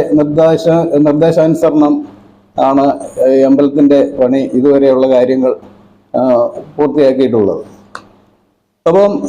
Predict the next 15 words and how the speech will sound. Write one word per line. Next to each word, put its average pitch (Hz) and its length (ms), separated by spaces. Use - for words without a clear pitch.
ആ, - 20
പല 170 120
സംഭവങ്ങൾ 180 520
അതിനുശേഷം 165 580
ഉണ്ടായിട്ടുണ്ടെങ്കിലും 156 800
പല 151 100
തടസ്സങ്ങളും 180 560
പല 143 140
ബുദ്ധിമുട്ടുകളും 175 680
ഈ - 20
കാലഘട്ടത്തിൽ 170 640
ഉണ്ടാകുമെന്നും 160 640
അമ്പലത്തിൻ്റെ 165 540
പണി 156 220
തുടക്കത്തിലുള്ള 208 640